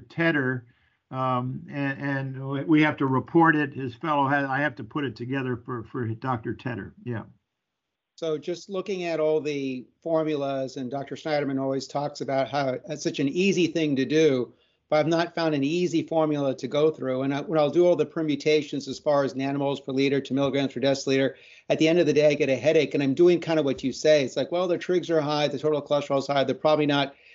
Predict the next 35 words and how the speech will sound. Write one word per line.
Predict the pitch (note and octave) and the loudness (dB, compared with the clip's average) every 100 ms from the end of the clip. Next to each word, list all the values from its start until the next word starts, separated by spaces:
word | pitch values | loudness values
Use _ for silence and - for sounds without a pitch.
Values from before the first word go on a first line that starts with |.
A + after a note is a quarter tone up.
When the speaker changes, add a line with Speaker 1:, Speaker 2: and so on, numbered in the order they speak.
| _ | _
Speaker 2:
clearing | - - G#3+ G3+ F3+ | -6 2 4 4 2
the | E3 | 2
way | D3+ C#3 | 2 2
they | C#3 | 0
ought | C#3 C3 - | -2 -2 -4
to. | - C#3 | -4 -2
It's | C3+ - | -2 -6
probably | _ - A3 A3+ F#3+ D3+ B2+ | _ -8 -2 0 2 2 0
that." | B2 B2 - _ _ - | -4 -6 -12 _ _ 0
But | E3 | 4
I | E3 | 4
always | F3 E3+ | 2 0
thought | E3+ D#3+ | -2 -2
it'd | C#3+ | -2
be | D#3+ | -6
interesting, | D#3+ E3+ - E3+ | -6 -10 -10 -10
since | D#3 D#3 D#3+ | -8 -8 -6
you | |
have | C3 C#3 D#3 D3+ | -6 -4 -6 -6
such | E3+ D#3+ - - | -6 -6 -8 -6
great | C3+ D#3 D#3+ | 2 2 2
data, | C3+ C#3+ D#3+ C#3 B2+ B2+ _ _ - | -4 -2 0 -2 -2 -4 _ _ -10
um, | D3 C#3 C3+ C#3 | -4 -2 -2 -4
you | D3 | -4
could | D#3 | -2
be | C#3+ | -2
flagging | C3+ C#3+ C3+ D#3 D#3 | -4 -4 -4 -2 -4
these | A#2 A2+ | -6 -10
folks | A#2+ - | -14 -14
for | - - | -14 -14
us | A#2+ | -14
potentially. | B2+ - - - - - _ _ _ _ _ _ _ | -16 -14 -16 -16 -18 -20 _ _ _ _ _ _ _
Speaker 1:
Yeah, | G#3+ A#3+ A#3 F#3 E3+ | 4 6 8 6 2
well, | F3+ G#3 G3 | 4 6 6
we, | F#3+ G3 | 6 2